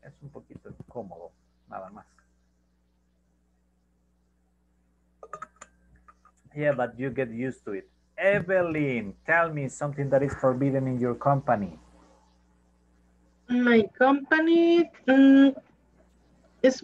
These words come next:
Speaker 2: smoke in the office.
Speaker 1: Smoking in the office. Yeah, that's normal. Thank you. What about in your case, Elizabeth? Tell me something that is forbidden in your company.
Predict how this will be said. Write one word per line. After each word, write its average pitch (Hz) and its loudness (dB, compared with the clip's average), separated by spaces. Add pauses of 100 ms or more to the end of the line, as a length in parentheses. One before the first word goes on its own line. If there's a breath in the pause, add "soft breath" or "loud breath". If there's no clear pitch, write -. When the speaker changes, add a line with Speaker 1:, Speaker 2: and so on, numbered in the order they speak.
Speaker 2:
smoke 208 0
in 202 -4
the 196 6
office. 190 -2 (680)
Speaker 1:
Smoking 151 -4
in 135 -4
the 120 -2
office. 101 -6 (240)
Yeah, - -10 (220)
that's - -10
normal. 95 -12 (160)
Thank 95 -12
you. 170 -10 (1900)
What 170 0
about 175 0 (140)
in 156 -4
your 160 -4
case, 185 -8
Elizabeth? 135 -10 (100)
Tell 175 -12
me 170 -14
something 147 -8
that 143 0
is 131 -10
forbidden 147 -6
in 101 -8
your 101 -8
company. 92 -14